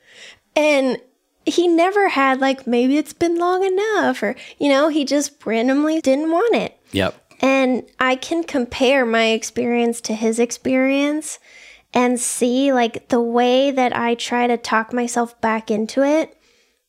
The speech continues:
Speaker 1: means I can't do it.
Speaker 2: Yep.
Speaker 1: So having him in my life has been so helpful for me because I have an example of, like,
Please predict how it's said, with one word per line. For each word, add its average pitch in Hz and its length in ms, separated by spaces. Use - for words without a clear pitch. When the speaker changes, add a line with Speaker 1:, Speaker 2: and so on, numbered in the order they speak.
Speaker 1:
means 262 360
I 233 140
can't 214 320
do 190 180
it. - 280
Speaker 2:
Yep. - 240
Speaker 1:
So 233 480
having 294 440
him 247 240
in 247 180
my 233 140
life 214 340
has 233 200
been 226 220
so 254 520
helpful 220 420
for - 220
me 247 320
because 247 360
I 233 80
have 240 300
an 240 100
example 226 840
of, 226 200
like, 220 280